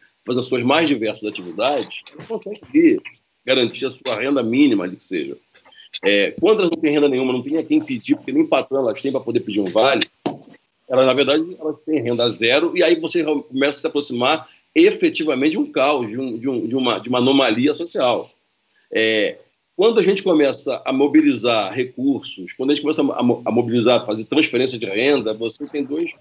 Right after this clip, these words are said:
polos aí. Um é fazer com que a renda chegue nessas pessoas, você vai se distanciando de uma possível, é, convulsão social,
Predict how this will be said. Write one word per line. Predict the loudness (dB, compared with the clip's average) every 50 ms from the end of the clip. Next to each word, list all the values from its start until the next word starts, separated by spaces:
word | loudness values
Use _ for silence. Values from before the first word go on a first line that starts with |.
| _ 0
polos | 2 2 2 2 2 2
aí. | 2 2 2
Um | 2 4 4 4 4
é | 4 2 0 -2 _ _ _ _ _ _ _ _ _
fazer | -2 -2 2 2 2
com | 2
que | 2 2
a | 0
renda | 0 -2 -6 -10 -10 -10
chegue | -10 -10 -6 -6
nessas | -6 -6 -8 -10 -12
pessoas, | -10 -12 -10 -8 -8 -8 -6 -6 -6 -6 -6 -8 -10 -14 _ _ _ _ _ _ _ -2
você | -2 -2 -2 0 -4 0
vai | 0 0 0 0
se | -4 -10
distanciando | -16 -12 -6 -6 -6 -6 -2 0 2 2 2 2
de | 2
uma | 0 -2 -2
possível, | -2 -4 -6 -6 -6 -8 -8 -4 2 4 4 4 4 2 -2 _ _ _ _ _ _ _ _ _ _ -2
é, | 2 4 4 4 2
convulsão | 2 0 0 0 0 -2 -4 -6 -8 -6 -4 -4 -2 -2 -2
social, | -4 -4 -4 -2 0 2 2 2 0 -2 -10